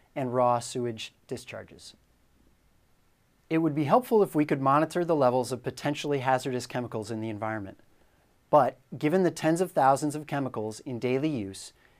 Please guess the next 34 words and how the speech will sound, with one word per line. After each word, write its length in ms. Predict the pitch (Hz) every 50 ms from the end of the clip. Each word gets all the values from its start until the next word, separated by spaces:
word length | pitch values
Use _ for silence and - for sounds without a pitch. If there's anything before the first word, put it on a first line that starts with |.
| _ _ _ -
it 100 | 139 127
shouldn't 300 | - - 170 165 190 202
be 100 | 185 185
surprising 640 | 165 - 202 202 - 139 131 127 120 117 123 120
that 160 | 117 120 123 143
measuring 340 | 135 127 123 135 135 135
all 240 | - 143 135 139 139
of 80 | 123 110
them 240 | 117 110 107 110 120
is 160 | 120 107 -
not 220 | 123 110 107 -
practical. 540 | - 117 107 104 - - - - - - - _ _ _ _ _ _ _ _ _ _ _ _ _ _ _ _ _ _ _ _ _ _ _ _ _ _ _ _ _ -
So 260 | - - 196 190 185
what 220 | 175 170 156 156
we 80 | 156 143
need 300 | 151 175 190 208 220 220
is 100 | 220 202
a 40 | 190
framework 500 | - - 165 156 151 135 117 107 - -
for 100 | - 123
simplifying 580 | - - 156 147 160 143 - 151 143 143 143
a 60 | 143
very 300 | 117 120 131 135 135 139
complex 560 | 135 - - 131 127 123 - 123 120 - - 127
world. 320 | 113 117 107 101 90 - _ _ _ _ _ _ _ _ _ _ _ _ _ _ -
We 160 | - 131 147
accomplish 500 | 156 151 156 170 160 - - 247 - -
this 360 | - 156 143 156 165 - - - _ -
through 180 | - 147 147
the 100 | 135 139
use 260 | 131 127 135 135 -
of 100 | 156 131
mathematical 600 | 143 139 131 127 - 143 127 127 127 131 - 147
models, 460 | 143 135 123 113 101 - - - -